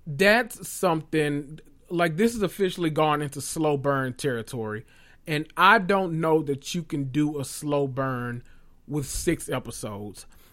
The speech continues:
especially a slow burn with a show that's supposed to have, you know, good action because it's a Marvel movie. Don't remember, that was one of the critiques people had about Black Panther, that Panther, ooh, not Black Panther, child, not Huggies,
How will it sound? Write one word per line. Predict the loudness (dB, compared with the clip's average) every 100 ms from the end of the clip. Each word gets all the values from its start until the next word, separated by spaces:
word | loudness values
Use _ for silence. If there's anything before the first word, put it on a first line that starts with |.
| -10
especially | -6 -6 0 4 4 4 2 2 0
a |
slow | -4 -4 2 2 2
burn | 2 0 2 0 -2
with | -4 -4
a | -6
show | -4 2 4 4
that's | 0
supposed | -6 0 0 0 -6
to | -6
have, | -4 -4 -4 -8 -20 _ _ -20 -8
you | -4
know, | -4 -4
good | 0 0 4
action | 4 4 0 -4 -4
because | -4 -2 -2 -2
it's | -6
a | -4
Marvel | 0 0 0
movie. | -4 -4 -4
Don't | -4 -6
remember, | -4 -2 -2 -4 -8 -12 -12
that | 0 2
was | 2 0
one | -2
of | -2
the | -4
critiques | -6 -4 -2 -2
people | -4 -2
had | -2 -2
about | -4 -4
Black | -2 -4 -2
Panther, | -4 -4 -6
that | -8 -10 -6 2
Panther, | 2 2 -4
ooh, | -2 0
not | 2 2
Black | 2 0 2
Panther, | 0 0 -2
child, | 0 2 2
not | 2 2
Huggies, | 2 2 2 -2 -6